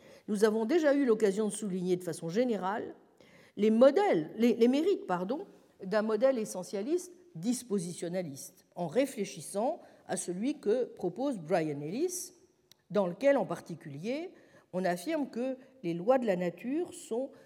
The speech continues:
directement produites par les essences dispositionnelles. Cela permet d'éviter les inconvénients aussi bien de la conception régulariste ou humienne des lois, incapable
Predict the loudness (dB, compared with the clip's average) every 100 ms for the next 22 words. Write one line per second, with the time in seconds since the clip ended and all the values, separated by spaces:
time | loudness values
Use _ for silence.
0 | _ -8 -2 2 0 0 -2 -2 -4 2
1 | 2 2 -4 -6 -10 -20 -20 _ _ 6
2 | 8 6 2 0 -2 -6 -8 -10 -12 -16
3 | -12 -12 -12 -14 -14 -14 -20 _ _ _
4 | _ -20 _ _ -20 0 2 4 2 2
5 | 0 0 -2 -6 -2 0 0 -4 -16 -20
6 | _ _ _ _ -4 0 2 0 -2 -2
7 | -2 -2 -2 -4 -8 -18 _ _ _ _
8 | 2 2 2 0 2 2 2 -2 -6 -6
9 | -8 -8 -10 -10 -10 0 2 2 2 2
10 | 2 -4 -8 -10 -10 -10 -10 -6 0 4
11 | 4 4 4 4 2 -2 -4 -4 -2 -4
12 | -6 -20 _ _ _ -2 2 2 0 0
13 | 0 0 0 -4